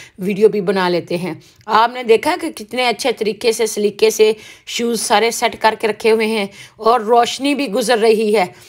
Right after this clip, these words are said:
और लाइट भी, जो ऊपर से लाइट है ना, वो भी शूज़ में पड़ रही है। फिर इसके से शूज़ और ज़्यादा खूबसूरत लगते हैं देखने में,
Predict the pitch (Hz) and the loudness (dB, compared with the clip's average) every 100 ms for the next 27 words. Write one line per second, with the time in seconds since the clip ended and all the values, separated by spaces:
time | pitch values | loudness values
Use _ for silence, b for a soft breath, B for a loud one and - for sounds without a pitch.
0 | B - 226 220 202 233 226 240 254 240 | B 0 2 4 2 2 -2 -10 -2 2
1 | 240 233 240 220 254 226 214 214 214 240 | 2 2 -2 -4 -2 0 2 2 0 -2
2 | 233 208 233 226 - 226 220 214 226 208 | -2 0 -2 -2 -2 -2 -2 -4 -6 -2
3 | 202 202 214 233 233 B B _ 226 220 | -2 0 0 0 -2 B B _ 2 2
4 | 240 - - 233 226 226 220 208 b _ | 2 -2 0 2 2 2 0 -4 b _
5 | - 247 240 - 254 254 220 - 262 277 | -4 -2 -2 -6 -6 -6 -2 2 4 2
6 | 240 240 240 233 226 - 240 190 233 214 | 0 2 4 4 2 -4 -10 -8 -8 -4
7 | 220 202 208 208 214 196 202 202 185 175 | -4 -2 0 0 0 0 0 -2 -6 -8